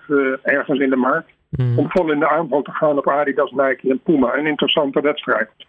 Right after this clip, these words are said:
Speaker 1: En
Speaker 2: Ja.
Speaker 1: dan blijf ik even in de kledingmarkt, want, eh, Adidas, eh, laat van zich horen. Eh, het drie streepjesmerk heeft in het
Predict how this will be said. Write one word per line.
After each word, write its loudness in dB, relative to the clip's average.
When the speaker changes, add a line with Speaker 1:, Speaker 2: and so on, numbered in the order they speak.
Speaker 1:
En 0
Speaker 2:
Ja. 4
Speaker 1:
dan 0
blijf 0
ik -2
even 0
in -2
de -2
kledingmarkt, 0
want, -2
eh, 2
Adidas, 0
eh, 0
laat 0
van 0
zich 0
horen. 0
Eh, 2
het -2
drie 0
streepjesmerk 0
heeft 0
in 0
het 0